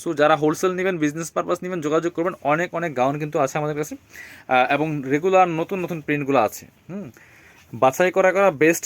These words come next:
যে প্রিন্টগুলো আছে সেগুলো আমরা নিয়ে আসি। খুব সুন্দর, এই যে আরেকটা কালার দেখেন, কালারগুলো দেখেন, খুবই সুন্দর কালার এটা, খুব সুন্দর একটা কালার। প্রাইস মাত্র সাতশো নব্বই টাকা। যার যেটা ভালো লাগবে ভিডিও থেকে স্ক্রিনশট নেবেন,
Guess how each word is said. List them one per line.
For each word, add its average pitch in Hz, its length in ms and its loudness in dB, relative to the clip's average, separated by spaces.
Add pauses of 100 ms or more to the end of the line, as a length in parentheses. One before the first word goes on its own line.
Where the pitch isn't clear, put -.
যে 170 140 4
প্রিন্টগুলো 170 420 2
আছে 170 280 2
সেগুলো 156 280 -2
আমরা 156 140 0
নিয়ে 160 180 -2
আসি। 160 200 -4
খুব 185 120 -10
সুন্দর, 175 340 -2
এই 127 60 0
যে 131 80 4
আরেকটা 127 200 4
কালার 107 220 -2
দেখেন, 95 180 -10 (140)
কালারগুলো 127 380 0
দেখেন, 98 220 -6 (560)
খুবই 165 160 -10
সুন্দর 151 280 -8
কালার 98 220 -6
এটা, - 120 -18 (1080)
খুব 156 120 -8
সুন্দর 180 320 -4
একটা 170 120 2
কালার। 165 280 0
প্রাইস 156 340 2
মাত্র 156 260 -2
সাতশো 160 300 -6
নব্বই 135 240 -2
টাকা। 101 180 -2 (100)
যার 143 240 2
যেটা 160 220 -4
ভালো 131 160 2
লাগবে 151 200 0
ভিডিও 147 240 -4
থেকে 165 220 -6
স্ক্রিনশট 135 320 -8
নেবেন, 95 220 -8